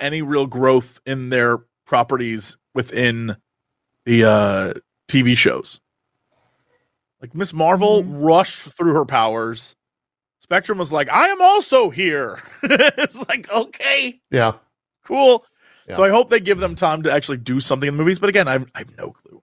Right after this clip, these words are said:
Speaker 1: I, you know, I hope it's fun. I hope I'll come out the other side and be like, "You know what? I really like that."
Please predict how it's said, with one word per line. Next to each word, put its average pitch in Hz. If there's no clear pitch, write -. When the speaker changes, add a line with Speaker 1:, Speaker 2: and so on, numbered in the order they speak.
Speaker 1:
I, 196
you 370
know, -
I 202
hope -
it's -
fun. 160
I 190
hope 269
I'll 170
come 233
out 226
the 202
other 208
side 247
and 220
be 208
like, 180
"You 127
know 139
what? 185
I 165
really 120
like 156
that." 82